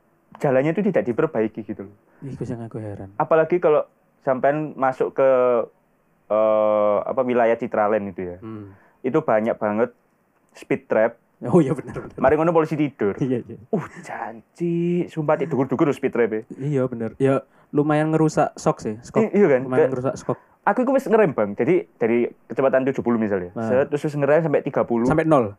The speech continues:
Speaker 1: Enggak, iku mandek
Speaker 2: Mati
Speaker 1: jenenge.
Speaker 2: mesin. <laughs> Mati mesin.
Speaker 1: <laughs> Wis sampai tiga puluh iku wis pelan banget, Bro,
Speaker 2: Hmm.
Speaker 1: aku.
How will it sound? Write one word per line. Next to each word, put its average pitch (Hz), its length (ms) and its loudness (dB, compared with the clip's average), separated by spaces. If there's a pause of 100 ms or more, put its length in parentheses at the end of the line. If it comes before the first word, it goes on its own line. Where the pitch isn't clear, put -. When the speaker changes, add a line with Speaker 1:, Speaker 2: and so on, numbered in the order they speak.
(120)
Speaker 1:
Enggak, 104 400 -2
iku 123 200 0
mandek 160 280 2
Speaker 2:
Mati 180 160 2
Speaker 1:
jenenge. 196 140 2
Speaker 2:
mesin. 170 240 0 (300)
<laughs> 175 280 0
Mati 170 240 0
mesin. 143 240 -6 (240)
Speaker 1:
<laughs> 226 200 -4
Wis 127 100 2
sampai 131 240 2
tiga 139 240 -2
puluh 123 240 0
iku 151 140 0
wis 196 180 0 (120)
pelan 160 260 2
banget, 123 260 0
Bro, - 160 0
Speaker 2:
Hmm. 107 100 0
Speaker 1:
aku. 98 140 -4